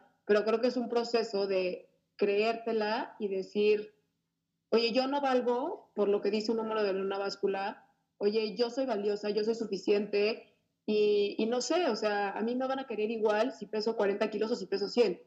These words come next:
¿no? Entonces es parte de creerte esta parte de que tu valor como persona no está basado en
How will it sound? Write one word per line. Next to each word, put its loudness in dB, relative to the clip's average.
¿no? 4
Entonces 0
es 2
parte -2
de 2
creerte -2
esta -2
parte 0
de -2
que -2
tu 4
valor 2
como -6
persona -2
no 0
está -2
basado 0
en -2